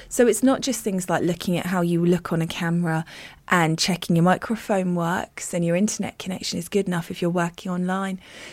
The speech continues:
but it's also about walking into your home as if you're a stranger. If you're gonna have people in your house, you know, what does it smell like? What can you see? If you've got a Reiki bench somewhere, are you lying on it? Are you looking to see what your sitters can see and feel? Are you lying on it for half an hour?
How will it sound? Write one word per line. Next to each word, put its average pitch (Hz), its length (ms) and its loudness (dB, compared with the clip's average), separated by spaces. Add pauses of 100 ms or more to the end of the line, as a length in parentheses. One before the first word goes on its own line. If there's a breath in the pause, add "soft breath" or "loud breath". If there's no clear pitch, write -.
(120)
but 233 120 4
it's 220 180 4
also 240 380 4
about 202 260 2
walking 202 380 4
into 196 260 0
your 180 120 2
home 175 380 0
as 175 140 -2
if - 180 0
you're 180 140 2
a 180 60 0
stranger. 190 420 0
If 165 140 -2
you're 180 80 0
gonna 185 180 2
have 185 160 0
people 190 300 -4
in 175 100 0
your 175 120 0
house, 226 680 -2 (460 loud breath)
you - 80 -2
know, 202 180 2
what 196 160 2
does 202 160 -2
it - 80 -4
smell 302 260 2
like? - 380 -2 (840)
What 220 220 8
can 196 140 0
you 208 120 4
see? 247 460 0 (320 loud breath)
If - 180 -6
you've 269 160 6
got - 160 2
a 208 40 8
Reiki 220 420 4
bench - 300 -4
somewhere, 180 340 0
are 196 60 2
you 208 180 4
lying 262 460 4
on 175 120 2
it? 151 160 -2
Are 214 120 4
you 220 180 4
looking 226 480 4
to 220 140 -4
see 233 240 0
what 226 160 0
your 226 100 0
sitters - 460 -4
can 208 200 -2
see 220 360 0
and 196 160 -2
feel? 302 340 2
Are 214 60 4
you 220 160 6
lying 240 340 4
on 247 80 4
it 220 80 -2
for - 80 -8
half 226 320 0
an 226 100 4
hour? 240 320 2